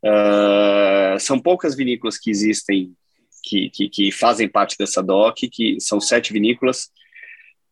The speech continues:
Vamos ver se eu lembro das sete. Chandon, Lagarde, Luiz de Bosca, Norton, Nieto,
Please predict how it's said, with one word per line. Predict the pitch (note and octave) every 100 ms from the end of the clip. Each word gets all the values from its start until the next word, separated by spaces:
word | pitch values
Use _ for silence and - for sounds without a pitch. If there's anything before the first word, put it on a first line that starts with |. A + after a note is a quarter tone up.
| _ _ -
Vamos | G#2+
ver | A2
se | -
eu | A2
lembro | A2 A2
das | G#2+
sete. | - D#2+ -
Chandon, | - A#2 A2 C3 D3+ E3+ - _ _ _
Lagarde, | - G2 G2 F2+ A2 C3+ B2+ - -
Luiz | G2+ G#2+
de | G2
Bosca, | F2 G#2+ B2+ C#3 - C#3+ D3 - _ -
Norton, | G2+ A2 B2 C3 - D#3 D#3+ - _ _ _ _ _ _
Nieto, | G2+ G#2 G#2 A2+ B2+ - E3 G3+